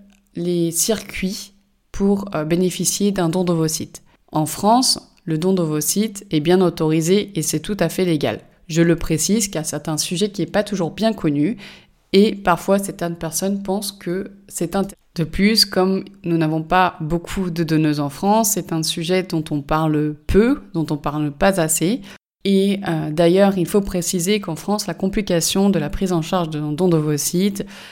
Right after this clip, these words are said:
c'est que les délais de prise en charge d'attente selon les régions, les centres peuvent être longs.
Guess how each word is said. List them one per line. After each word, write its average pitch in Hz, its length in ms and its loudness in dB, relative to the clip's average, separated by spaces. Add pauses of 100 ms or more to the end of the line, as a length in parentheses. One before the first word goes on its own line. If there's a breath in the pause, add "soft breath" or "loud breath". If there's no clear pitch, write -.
(180 loud breath)
c'est 185 340 2
que 196 380 4
les 170 180 4
délais 175 560 4
de 170 100 -2
prise 165 260 -4
en 156 100 0
charge 175 340 0
d'attente 175 500 0
selon 175 340 0
les 165 140 2
régions, 170 560 0
les 151 140 0
centres 180 400 -2
peuvent 160 260 -4
être 156 300 -4
longs. 175 380 0